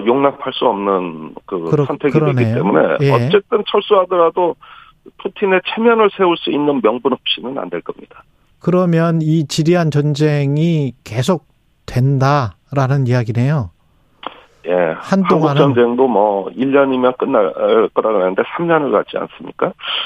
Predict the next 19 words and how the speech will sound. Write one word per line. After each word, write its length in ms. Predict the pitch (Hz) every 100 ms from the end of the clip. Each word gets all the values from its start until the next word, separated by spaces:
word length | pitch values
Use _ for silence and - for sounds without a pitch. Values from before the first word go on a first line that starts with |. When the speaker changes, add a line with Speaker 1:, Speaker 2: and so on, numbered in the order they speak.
| - -
Speaker 1:
아무래도 320 | 117 127 147
한국 360 | - 165 175
전쟁 360 | - 147 135 131
모델을 440 | 117 104 107 104
따라가는 540 | - 123 135 110 98 92
거 80 | 95
아닌가 380 | 85 80 78 -
싶습니다. 540 | - - - - - - - - _ _ -
Speaker 2:
그러면 1000 | 190 185 180 175 165 180 175 143 131 135
지금 480 | - 190 208 160 120 -
저 380 | 156 147 139 131
러시아와 680 | 143 143 196 170 165 156 127 - _ _ _
저 260 | - 135 127
북한 360 | 147 - 202 165
이야기를 600 | 139 143 147 139 123 139
했는데 760 | 175 147 127 120 131 113 107 -
중국과 480 | 185 214 254 262
러시아도 640 | 226 143 - 208 190 180 147
지금 440 | 143 147 135